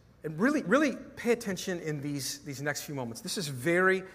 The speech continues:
very important. This kind of ties the knot of where we're going. He says, "You know,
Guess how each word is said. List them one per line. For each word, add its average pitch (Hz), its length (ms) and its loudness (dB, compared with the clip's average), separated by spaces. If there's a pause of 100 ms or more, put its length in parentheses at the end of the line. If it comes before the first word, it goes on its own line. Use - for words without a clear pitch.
(200)
very 147 340 4
important. 135 340 -4
This 131 100 -8
kind 156 120 0
of 131 100 -4
ties 165 460 0
the 139 100 -4
knot 135 380 -2 (200)
of 127 120 -6
where 135 140 0
we're 135 100 2
going. 131 300 -2 (1160)
He 185 80 -4
says, 208 220 2
"You 233 60 6
know, 190 320 6